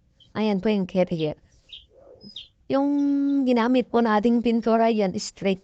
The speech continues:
urethane po. Ano, salping po. Nakaka-show po yan, natap ko.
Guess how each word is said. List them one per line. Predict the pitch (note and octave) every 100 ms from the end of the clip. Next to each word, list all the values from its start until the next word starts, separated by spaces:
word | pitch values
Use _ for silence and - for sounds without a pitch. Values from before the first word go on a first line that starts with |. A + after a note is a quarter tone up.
| F#3+
urethane | G3+ G3+ F#3 F#3 F3
po. | E3 D#3 _ _ _ _ _ _ _ -
Ano, | F#3
salping | F3+ - F3+ F3 F#3+ F#3 -
po. | - _ D3+ _ _ _ _ _ _ _ _ _ _ _ _ _ F3 _ _
Nakaka-show | F3 F#3+ F#3 G3 G3+ A3 F#3
po | - F#3+
yan, | F#3+ F#3
natap | F3+ F#3+ F#3+
ko. | - G3